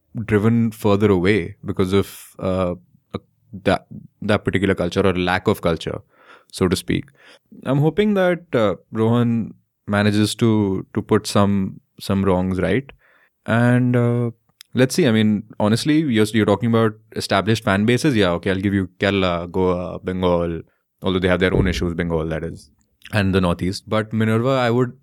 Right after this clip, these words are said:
I would argue Minerva has a bigger following than Delhi Dynamos, and, and that's shocking. That's absolutely shocking. They're a much smaller club, much smaller in investment.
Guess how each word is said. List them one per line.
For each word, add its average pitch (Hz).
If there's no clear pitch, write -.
I 107
would 127
argue 107
Minerva 107
has 113
a 110
bigger 101
following 87
than 85
Delhi 82
Dynamos, 90
and, 90
and 92
that's 104
shocking. -
That's 98
absolutely 104
shocking. 95
They're 101
a 98
much 113
smaller 98
club, 95
much 101
smaller 98
in 92
investment. 90